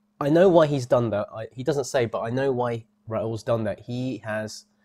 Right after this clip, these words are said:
called them all after the turtle. So it's the something thunk turtle. So there's something turtle here, something turtle.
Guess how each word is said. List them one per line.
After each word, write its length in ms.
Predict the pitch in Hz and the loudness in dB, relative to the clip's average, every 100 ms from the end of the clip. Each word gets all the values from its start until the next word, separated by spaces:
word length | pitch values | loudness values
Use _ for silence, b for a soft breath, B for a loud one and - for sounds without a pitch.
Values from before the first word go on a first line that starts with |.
| b b b _ _ _ _ _ _ _ - | b b b _ _ _ _ _ _ _ -4
called 240 | - 151 | 0 2
them 180 | 135 127 120 | 2 0 0
all 440 | 143 143 143 - 131 | 2 2 2 0 0
after 340 | 123 - 127 | 0 0 -4
the 100 | 123 | -4
turtle. 440 | 123 120 110 101 | 0 0 0 -6
So 180 | - 113 | -10 -6
it's 220 | 110 110 | -6 -6
the 80 | - | -10
something 400 | 123 143 - 131 | -4 -2 -2 -4
thunk 320 | 123 117 113 | -2 -4 -6
turtle. 340 | - 113 - 98 | -6 -6 -6 -14
So 140 | - | -12
there's 160 | 110 - | -8 -2
something 260 | 127 120 | -2 -2
turtle 380 | 113 113 98 95 | -6 -6 -6 -10
here, 100 | 92 - | -16 -16
something 400 | - 127 110 110 | -8 -6 -6 -10
turtle. 400 | - 92 - | -8 -10 -12